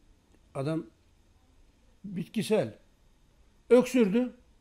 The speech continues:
Hemen öksürüğün kesici hap. Öksürük, öksürmesin diye. Ya öksürürse balgam atacak. Öksürsün ne olacak?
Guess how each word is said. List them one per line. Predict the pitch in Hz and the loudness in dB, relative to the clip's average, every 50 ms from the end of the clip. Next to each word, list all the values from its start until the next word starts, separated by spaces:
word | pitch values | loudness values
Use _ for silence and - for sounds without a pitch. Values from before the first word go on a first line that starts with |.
| _ _ | _ _
Hemen | - 220 220 196 214 214 202 - - | 0 2 2 4 4 2 0 0 0
öksürüğün | 220 208 - - 185 180 208 - | 0 0 0 0 -2 -2 -2 -2
kesici | - 196 180 151 - 170 160 196 208 | 0 -2 -2 -2 -4 -8 -6 -4 -4
hap. | 165 160 180 170 147 - - - _ _ _ _ _ _ _ _ _ _ _ _ _ _ - | -2 0 0 0 0 -4 -10 -20 _ _ _ _ _ _ _ _ _ _ _ _ _ _ -10
Öksürük, | - 175 165 - - 165 165 160 170 190 - - _ _ _ _ _ - - - - _ _ _ - | -6 -6 -6 -6 -6 -6 -6 -6 -8 -10 -20 -20 _ _ _ _ _ -20 -20 -20 -20 _ _ _ -8
öksürmesin | 156 151 - - 180 170 139 117 101 - 107 101 | -6 -6 -4 -2 -2 -2 -2 -2 -6 -8 -10 -8
diye. | 95 95 | -6 -4
Ya | 131 185 | -4 -2
öksürürse | 202 196 214 202 - - 226 262 196 214 156 127 | 0 0 0 0 -2 -6 -8 -6 -6 -6 -4 -2
balgam | 147 151 147 147 185 202 | -2 -2 -2 -2 -2 -4
atacak. | 151 - - 107 95 90 107 95 - - - - | -4 -6 -8 -12 -14 -14 -16 -18 -20 -18 -12 -6
Öksürsün | 175 170 165 - 220 202 - 226 202 156 | -6 -6 -6 -6 -10 -10 -8 -6 -4 -2
ne | 170 | -2
olacak? | 175 160 139 139 107 | -2 -4 -6 -10 -14